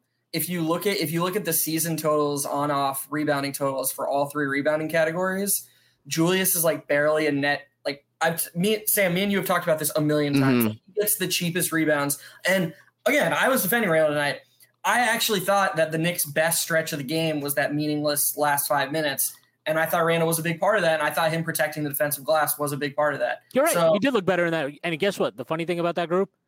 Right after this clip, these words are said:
Speaker 3: who was that fifth starter? Hmm,
Speaker 1: Right. <laughs>
Speaker 3: interesting.
Speaker 1: Yeah. No,
Speaker 3: It's like,
Speaker 1: you're, you're
Speaker 3: like,
Speaker 1: not
Speaker 3: this is, it, it's,
Speaker 2: Sir
Speaker 3: it's,
Speaker 2: Quickly.
Speaker 3: I,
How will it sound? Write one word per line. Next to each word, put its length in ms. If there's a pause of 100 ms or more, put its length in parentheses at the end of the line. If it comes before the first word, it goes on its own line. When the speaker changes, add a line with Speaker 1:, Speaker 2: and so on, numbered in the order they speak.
(420)
Speaker 3:
who 140
was 180
that 160
fifth 180
starter? 460 (300)
Hmm, 180
Speaker 1:
Right. 200
<laughs> 40
Speaker 3:
interesting. 260
Speaker 1:
Yeah. 300 (440)
No, 100
Speaker 3:
It's 80
like, 80
Speaker 1:
you're, 160
you're 120
Speaker 3:
like, 100
Speaker 1:
not 100
Speaker 3:
this 140
is, 140
it, 220
it's, 200
Speaker 2:
Sir 220
Speaker 3:
it's, 100
Speaker 2:
Quickly. 520 (260)
Speaker 3:
I, 100